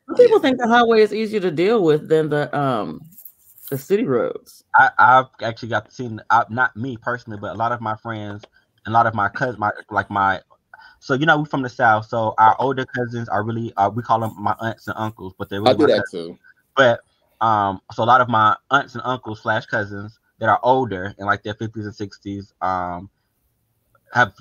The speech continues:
Speaker 3: like, told me they have never drove on, driven on the highway. They scared to drive on the highway. They, they won't do it. It, it's just not.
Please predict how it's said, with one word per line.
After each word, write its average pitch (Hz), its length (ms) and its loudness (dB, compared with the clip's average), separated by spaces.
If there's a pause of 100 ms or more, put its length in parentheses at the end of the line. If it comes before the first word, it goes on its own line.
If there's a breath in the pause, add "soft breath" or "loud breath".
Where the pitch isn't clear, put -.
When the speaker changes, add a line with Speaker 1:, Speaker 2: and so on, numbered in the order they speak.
(140)
Speaker 3:
like, 110 240 0
told 117 260 -2
me 110 120 -4
they 104 100 -4
have 117 100 -2
never 110 240 -2
drove 104 240 -4
on, 98 140 -6
driven 98 180 -6
on 95 80 -4
the 92 60 -6
highway. 85 420 -6
They 98 100 -8
scared 107 260 -8
to 107 40 -12
drive 101 220 -2
on 98 60 -8
the 101 40 -6
highway. 95 480 -8 (140)
They, 98 100 -6
they 98 240 -4
won't 104 220 -2 (120)
do 104 140 -6
it. 98 140 -8
It, 90 160 -14
it's 95 180 -8
just 98 160 -14
not. 92 260 -4